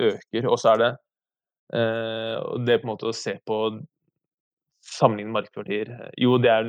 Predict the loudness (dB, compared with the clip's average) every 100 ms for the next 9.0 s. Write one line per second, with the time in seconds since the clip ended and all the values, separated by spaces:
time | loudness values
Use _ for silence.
0 | -2 -2 0 0 0 -2 -2 -8 -8 -2
1 | 0 2 4 4 4 2 -2 -10 -6 -4
2 | -2 -4 -6 -12 -10 -10 -2 -4 2 2
3 | 2 0 0 -2 -2 -4 -4 -4 -4 -2
4 | -2 -2 0 -2 -4 -2 2 2 2 -2
5 | -6 0 2 4 4 4 4 6 6 4
6 | 2 -2 -12 -18 -18 -18 -20 _ _ _
7 | _ _ _ -10 -10 -16 _ _ _ _
8 | 6 6 6 4 4 4 2 0 -2 0